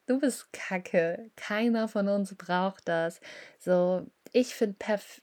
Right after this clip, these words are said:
perfekte Sachen sind langweilig und ich will nicht mehr danach streben, perfekt zu sein. Ich will mir keine Gedanken mehr darüber machen,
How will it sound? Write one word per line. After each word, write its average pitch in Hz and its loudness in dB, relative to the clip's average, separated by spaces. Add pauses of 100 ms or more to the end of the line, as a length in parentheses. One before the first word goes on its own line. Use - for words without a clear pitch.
perfekte 202 -2
Sachen 185 -2
sind 170 -4
langweilig 170 -4
und 180 -4
ich - -4
will 202 0
nicht 190 -2
mehr 190 -4
danach 180 -6
streben, 180 -4
perfekt 180 -8
zu - -10
sein. 180 -8
Ich - -10
will 214 -6
mir 214 -6
keine 202 -4
Gedanken 196 -6
mehr 185 -6
darüber 180 -6
machen, 180 -8